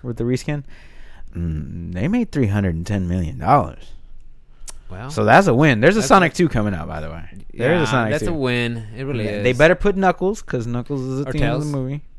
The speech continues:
Speaker 1: I'm sorry, Tails. Tails
Speaker 2: Yeah.
Speaker 1: was in the end of the movie, and they better have Knuckles in there.
Speaker 2: Yeah.
Speaker 1: Or, or, or,
Speaker 2: Or
Speaker 1: or, if they don't do Knuckles, they need to do, um,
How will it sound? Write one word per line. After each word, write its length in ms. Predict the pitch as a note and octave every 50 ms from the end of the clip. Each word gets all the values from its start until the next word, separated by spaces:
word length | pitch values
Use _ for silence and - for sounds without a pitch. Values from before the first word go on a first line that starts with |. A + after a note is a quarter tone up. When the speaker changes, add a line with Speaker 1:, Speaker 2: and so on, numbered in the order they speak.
| - - - - -
Speaker 1:
I'm 160 | - B2+ C3+
sorry, 220 | B2+ - A2+ G#2 -
Tails. 360 | - C3 B2+ A2+ G2 F#2+ -
Tails 220 | - - D3 C#3+ C3+
Speaker 2:
Yeah. 40 | C3+
Speaker 1:
was 120 | A#2+ A#2+
in 80 | B2+ B2+
the 80 | B2 B2
end 120 | B2 B2
of 40 | A#2+
the 60 | A2+
movie, 160 | A2 A#2 - -
and 380 | - D3+ D#3+ E3 D#3+ D#3 D3+ D3+
they 60 | D3+
better 200 | D3 D3 G2 G#2+
have 160 | - - -
Knuckles 360 | - G1+ G1+ - - G1+ G1+ G1+ -
in 60 | -
there. 160 | D2 - - -
Speaker 2:
Yeah. 580 | - - - - - - - - - - - - - - - -
Speaker 1:
Or, 380 | D3+ D3+ D3+ D3 A2+ B2+ - - - -
or, 400 | E3 E3 F3 E3+ F3 F#3 F#3+ - - -
or, 400 | - D3+ E3 E3+ D#3 E3 F#3+ G3+ - - - - - - -
Speaker 2:
Or 140 | - A3+ A3+
Speaker 1:
or, 320 | F#3+ D#3+ D3 E3+ G#3+ - - - - -
if 120 | - C#3 B2+
they 100 | C3 C3
don't 160 | C3 D3 D#3+
do 80 | D#3 D#3
Knuckles, 500 | D3+ C#3+ C#3+ D3+ - F3+ F#3+ F#3+ F3 -
they 140 | B2+ B2 B2
need 120 | B2+ C3
to 80 | B2 A#2
do, 300 | A#2 B2 B2 A#2 A#2 A2+
um, 400 | A2+ A2 G#2+ G#2 G2 F#2 G2